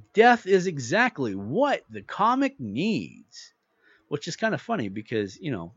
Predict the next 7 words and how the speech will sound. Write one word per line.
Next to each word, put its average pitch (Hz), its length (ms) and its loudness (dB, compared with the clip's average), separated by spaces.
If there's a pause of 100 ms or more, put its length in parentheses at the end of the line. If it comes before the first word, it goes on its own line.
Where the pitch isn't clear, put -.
Walking 104 300 -4
Dead's 139 300 -6 (200)
full 185 260 0
of, 78 160 -20 (560)
you 90 100 -14
know, 78 100 -14
death. 87 500 -12